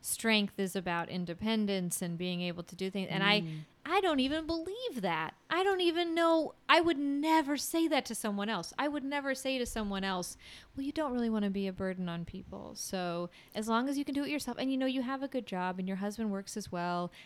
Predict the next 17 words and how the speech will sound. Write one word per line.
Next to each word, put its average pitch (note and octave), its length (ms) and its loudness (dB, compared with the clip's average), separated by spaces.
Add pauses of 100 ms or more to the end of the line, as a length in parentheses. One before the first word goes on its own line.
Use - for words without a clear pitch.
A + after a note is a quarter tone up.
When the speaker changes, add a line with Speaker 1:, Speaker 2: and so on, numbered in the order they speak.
Speaker 1:
and G3 120 2
you're A3 100 4
Speaker 2:
Mm-hmm. - 80 -2
Speaker 1:
financially B3 500 2
sound, F#3 640 -2
and G#3 180 0
you A3+ 140 2
really B3 280 2
Speaker 2:
Mm-hmm. - 40 0 (120)
Speaker 1:
shouldn't G#3 340 -2
take, F#3 440 -4 (680)
you G#3 160 0
know, F3 320 0
any G3 220 0
help A#3+ 280 -4
from A#3+ 160 -4
people G3+ 800 -4